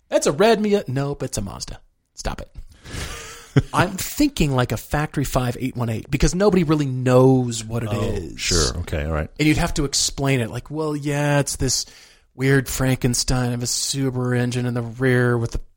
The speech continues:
Speaker 1: front axle now that's the rear axle now, and it's, it's weird one-off chassis and that kind of thing." I, I think
Speaker 2: <laughs>
Speaker 1: because even, like, a Caterham would be like, "Oh, that's, I think I've seen one of those maybe
Speaker 2: Yeah,
Speaker 1: at some
Speaker 2: yeah.
Speaker 1: point.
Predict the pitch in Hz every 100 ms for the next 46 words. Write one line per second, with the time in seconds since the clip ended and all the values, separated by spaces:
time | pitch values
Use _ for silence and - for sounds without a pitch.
0 | _ _ _ - 160 151 143 - 143 135
1 | 131 127 123 - - 120 131 127 120 -
2 | 117 120 113 110 113 110 107 - - -
3 | - - - - _ _ _ _ - 123
4 | - 117 131 127 123 107 117 117 110 -
5 | 123 110 101 - 104 98 95 95 95 -
6 | - - - - - - 139 - - 226
7 | 214 - - - - 165 - 175 - 240
8 | - 277 262 233 143 - 175 180 190 208
9 | 185 143 147 135 - - 330 339 302 294
10 | 294 - - - _ _ _ _ 226 -
11 | 349 277 202 - 202 196 190 180 180 185
12 | 165 175 190 185 185 180 - 185 180 -
13 | 170 170 165 -